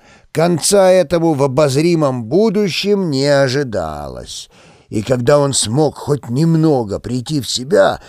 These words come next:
чтобы попытаться думать, он обнаружил, что единственный способ, которым он может удержать себя от того, чтобы не откинуть крышку и не вынырнуть из этой чёртовой клетки,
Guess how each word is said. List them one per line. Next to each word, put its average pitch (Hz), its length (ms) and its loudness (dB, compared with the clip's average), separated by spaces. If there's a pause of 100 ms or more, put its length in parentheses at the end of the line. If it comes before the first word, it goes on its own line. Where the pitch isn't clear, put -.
чтобы 180 340 0
попытаться 202 680 0
думать, 160 480 -2 (240)
он 160 200 0
обнаружил, 135 800 0 (220)
что - 220 -6
единственный 156 800 0
способ, - 560 -4 (220)
которым 143 400 0
он 156 120 2
может 143 340 0
удержать 147 580 0
себя 127 320 0
от 117 140 -6
того, 165 340 0 (140)
чтобы 131 320 -2
не 156 140 2
откинуть 160 580 -2
крышку 165 560 -2
и 135 160 -2
не 165 140 4
вынырнуть 156 640 0
из 147 160 -2
этой 156 400 -2
чёртовой 147 680 0
клетки, 226 720 -2